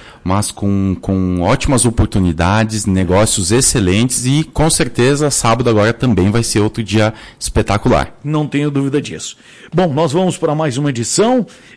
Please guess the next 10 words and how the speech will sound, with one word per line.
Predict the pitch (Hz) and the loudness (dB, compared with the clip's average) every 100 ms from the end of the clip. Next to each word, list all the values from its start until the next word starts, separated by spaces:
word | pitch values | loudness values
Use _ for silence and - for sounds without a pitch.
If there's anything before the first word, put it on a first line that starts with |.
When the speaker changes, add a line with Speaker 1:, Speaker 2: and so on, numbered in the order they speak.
| - | -2
Speaker 2:
e | 233 247 233 | 0 -2 -4
a | 220 | -6
gente | 214 381 | -6 -6
sabe | - 196 151 | -4 -4 -2
que | 185 | 0
muitas | 185 196 - | 0 0 -2
pessoas, | 165 135 - 180 175 123 104 | -2 -2 0 2 2 0 0
né, | 139 156 135 117 | -2 0 -2 -2
André, | 123 135 127 | -2 0 -2
acabam | 117 135 170 165 196 202 | -2 -2 0 2 0 0